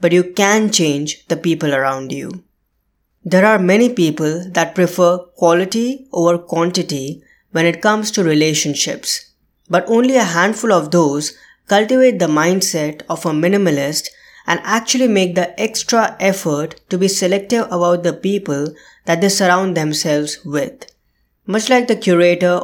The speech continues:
of artworks in a museum, they become the curator of the people in their lives. They only look after and preserve the relationships that help them stay focused on their most important priorities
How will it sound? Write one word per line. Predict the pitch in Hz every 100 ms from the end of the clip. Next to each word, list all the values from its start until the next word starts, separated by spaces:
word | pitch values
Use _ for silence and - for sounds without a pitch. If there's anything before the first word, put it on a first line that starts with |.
| 175
of | 160
artworks | - 180 180 185 185 180 180 -
in | 190
a | 160
museum, | 151 151 151 196 185 139 156 _ - - -
they | 196
become | 196 214 247 254
the | 233 -
curator | 190 185 202 202 220
of | 208 170
the | 160
people | 160 190 196 202 202
in | 190 160
their | 147 143
lives. | 143 139 135 143 - - - _ _ _ _
They | 180
only | 185 254 277
look | 214 202
after | - 185 185 - 165 147 -
and | 170 165
preserve | 175 165 185 214 196
the | 160
relationships | 143 147 180 208 185 156 - 151 - - - - - -
that | 165
help | 156 208 226
them | 220 214
stay | - 185 170
focused | 170 - 202 208 151 151 151
on | 165 170
their | 160
most | 151 175 220 214
important | - 170 165 156 160 165
priorities | 170 151 143 156 185 170 147 143 156